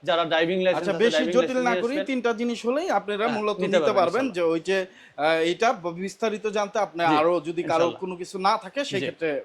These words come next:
Speaker 2: ভাইয়ার
Speaker 1: ইনশাআল্লাহ।
Speaker 2: কাছে ফোন
Speaker 1: জি।
Speaker 2: দিবেন।
Speaker 1: ইনশাআল্লাহ,
Speaker 2: ওকে,
Speaker 1: ইনশাআল্লাহ।
Speaker 2: তারপরে?
Speaker 1: আমার নাম্বার দেওয়া থাকবে, ইনশাআল্লাহ।
Speaker 2: মানে তিনটা জিনিস, এনআইডি কার্ড আপনার একটা
Speaker 1: জি।
Speaker 2: এবং আপনার ফ্যামিলির একটা
Speaker 1: জি।
Speaker 2: এবং, এ, বিকাশ অ্যাকাউন্ট।
Speaker 1: জি।
Speaker 2: এই তিনটা জিনিস হলেই নিতে পারবেন।
Speaker 1: নিতে পারবেন।
Speaker 2: ও, একেবারে সহজ ব্যাপার।
Speaker 1: জি, ইনশাআল্লাহ।
Speaker 2: তারপরে ভাইয়া,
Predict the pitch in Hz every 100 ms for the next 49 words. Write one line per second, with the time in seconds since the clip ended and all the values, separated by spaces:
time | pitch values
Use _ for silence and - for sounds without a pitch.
0 | 127 143 147 135 - 143 139 135 117 107
1 | - 156 139 120 147 - - 147 135 185
2 | 254 - _ _ 147 165 165 160 151 147
3 | 151 147 139 147 135 151 202 220 277 269
4 | 226 185 135 196 208 220 214 214 233 -
5 | - 160 190 185 180 226 294 - - 120
6 | 117 143 160 156 147 160 165 160 170 170
7 | 175 - 240 160 147 156 220 - 139 139
8 | 135 127 143 135 131 135 117 110 - 135
9 | 123 139 143 175 175 175 196 170 180 220
10 | 196 196 190 185 156 143 127 110 113 117
11 | 139 156 156 175 160 156 - 160 139 117
12 | 110 110 143 139 151 180 226 151 151